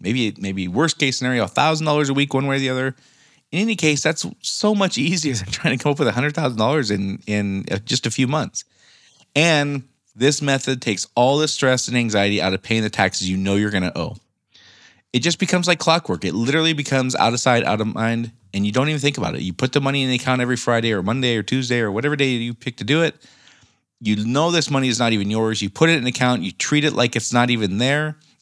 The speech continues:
It's not even part of your emergency fund. It's not even part of your rainy day fund, uh, your,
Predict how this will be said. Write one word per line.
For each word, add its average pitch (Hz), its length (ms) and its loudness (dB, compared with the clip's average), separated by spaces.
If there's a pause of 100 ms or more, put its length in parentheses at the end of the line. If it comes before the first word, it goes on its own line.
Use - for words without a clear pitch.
It's 104 180 -2
not 131 160 2
even 131 200 0
part 127 200 2
of 110 80 -2
your 101 100 2
emergency 147 460 0
fund. 135 320 -2
It's 110 140 -4
not 120 100 -2
even 113 140 -2
part 117 160 2
of 101 40 0
your 90 120 0
rainy 117 260 2
day 123 220 2
fund, 117 360 -2
uh, 90 40 -4
your, 82 380 -6